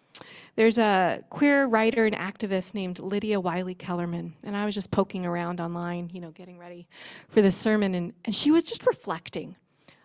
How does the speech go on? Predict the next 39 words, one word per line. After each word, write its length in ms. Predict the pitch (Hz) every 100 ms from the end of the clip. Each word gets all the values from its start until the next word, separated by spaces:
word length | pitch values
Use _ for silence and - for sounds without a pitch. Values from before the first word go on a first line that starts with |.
| _ _ _ -
on 160 | 269 262
how 400 | - - 349 370
much 460 | 269 220 - - -
aloneness 720 | 190 196 202 190 170 156 -
Mary 340 | 214 214 226 220
was 160 | 190
going 280 | - 190 196
to 80 | 185
experience 640 | - - 175 170 - -
in 60 | 180
this 120 | 170
whole 180 | - 170
process. 680 | - - - - - - - - - - - - _ _ _
She 160 | - 277
was 100 | 262
gonna 220 | 330 294
be 340 | 262 220 208 - _ _ _ _ _ _ _ _ _ _ _ _ _
pregnant, 720 | - 330 285 294 269 247 - - _ _
sent 400 | - - 320 302 -
off 340 | 262 262 254
on 80 | 220
another 440 | 208 262 285 285
long 340 | 262 262 254 240
journey, 580 | 240 233 226 226 226 - - - -
and 160 | - 254
in 80 | 277 -
all 300 | 330 415 427
of 80 |
the 80 | 381
rest 260 | 330 311 -
of 80 | 277
the 80 |
narrative, 460 | 254 240 226 190 170
she's 260 | - 277 -
gonna 160 | 277
be 120 | 240
surrounded 680 | 220 - 196 202 202 208 208
by 220 | 180 175 180
men, 460 | 170 156 101 -